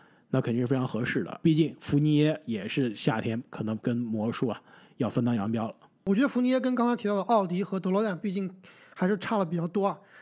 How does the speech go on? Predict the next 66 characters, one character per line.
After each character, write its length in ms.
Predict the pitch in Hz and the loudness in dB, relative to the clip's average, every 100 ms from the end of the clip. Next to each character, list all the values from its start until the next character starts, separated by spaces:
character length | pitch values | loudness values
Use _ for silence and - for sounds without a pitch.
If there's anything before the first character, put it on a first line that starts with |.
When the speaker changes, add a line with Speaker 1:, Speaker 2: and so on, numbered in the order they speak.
| _ | _
Speaker 2:
他 220 | - 294 | 0 2
这 80 | 277 | 4
样 100 | 294 | 2
的 80 | 226 | 2
角 220 | - 180 | 0 0
色 160 | 185 220 | 2 0
基 160 | - | 0
本 80 | 214 | -2
上 140 | 180 180 | -2 -2
是 160 | - | -2
一 80 | 190 | -2
个 320 | 185 185 147 - _ | 0 -2 -4 -10 _
射 300 | - - 370 | -8 2 2
手 140 | 277 160 | 2 -2
型 140 | 143 | -4
的 80 | 165 | -4
角 180 | - 151 | -4 -6
色， 160 | - 160 | -4 -4
其 180 | - | -2
实 80 | 233 - _ | -2 -4 _
他 160 | - | 0
的 100 | 277 | 0
持 260 | 277 - 226 | 2 -2 -2
球 220 | 214 196 | 0 0
攻 140 | 214 240 | 0 0
的 60 | |
能 160 | 208 175 | 0 0
力， 80 | 190 | 0
特 120 | 277 | 2
别 140 | 214 | 2
是 80 | 214 | 0
他， 100 | 226 | -4
他 220 | 226 - 254 | -6 -4 -2
打 240 | 165 202 - - _ | 0 -2 -4 -20 _
挡 180 | 175 160 | -4 -2
拆 140 | - | 0
的 120 | 269 277 | 0 0
水 180 | 180 | -2
平 140 | 160 160 | -4 -6
啊， 80 | 165 | -4
真 140 | 233 | -2
的 120 | 233 | -2
是 300 | 190 185 170 151 _ _ _ | -2 -4 -6 -8 _ _ _
比 80 | 170 | 2
较 140 | 196 | 2
欠 240 | 208 233 | 2 0
缺。 240 | 180 190 190 - - - | 0 -2 -4 -12 -20 -4
我 80 | 214 | 0
觉 60 | |
得 40 | 277 | 2
福 180 | - | 2
尼 140 | 277 285 | 0 2
耶 120 | 285 | 0
其 200 | 285 226 | 0 -4
实 160 | 208 233 | -2 -4
他 140 | 294 | -2
跟 280 | 277 277 277 - _ | 0 0 -2 -6 _
尼 140 | 208 | -2
克 120 | 262 254 | 2 2
斯 180 | 277 | 0
自 140 | 240 311 | -4 -2
己 100 | 214 | -2
队 240 | - 330 | 2 2
里 120 | 233 | 2
面 240 | 160 151 175 | -2 -4 -2
的 220 | 214 156 | -2 -2